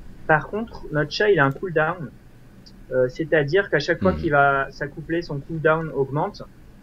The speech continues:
Speaker 1: jusqu'à atteindre la limite max de une semaine.
Speaker 2: D'accord,
Speaker 1: Donc en fait,
Speaker 2: ok.
Speaker 1: la seule limite qu'on ait, c'est qu'un chat donné ne pourra s'accoupler au bout d'un moment qu'une fois toute par semaine.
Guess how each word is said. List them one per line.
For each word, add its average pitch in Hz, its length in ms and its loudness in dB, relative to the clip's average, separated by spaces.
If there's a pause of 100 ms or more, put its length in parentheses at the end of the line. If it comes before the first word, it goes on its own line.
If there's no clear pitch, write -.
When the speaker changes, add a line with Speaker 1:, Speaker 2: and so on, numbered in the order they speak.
(240)
Speaker 1:
jusqu'à 151 360 0
atteindre 160 640 -2
la 131 180 4
limite 160 340 -2
max 156 420 0
de 143 260 -2
une 151 120 -8
semaine. 120 300 -8 (520)
Speaker 2:
D'accord, 202 580 0
Speaker 1:
Donc - 80 0
en - 20 -4
fait, 156 140 2
Speaker 2:
ok. - 60 -10
Speaker 1:
la 139 100 0
seule 156 380 2
limite 160 360 -4
qu'on 151 280 -2
ait, 165 160 0
c'est 151 180 -4
qu'un 147 420 4
chat 147 240 2
donné 147 380 0 (380)
ne 143 100 2
pourra 147 320 2
s'accoupler 147 420 -2
au 170 60 2
bout 143 80 0
d'un 135 120 4
moment 143 260 0 (100)
qu'une 165 120 0
fois 160 200 4
toute 151 180 -14 (100)
par 151 140 -2
semaine. 127 300 -4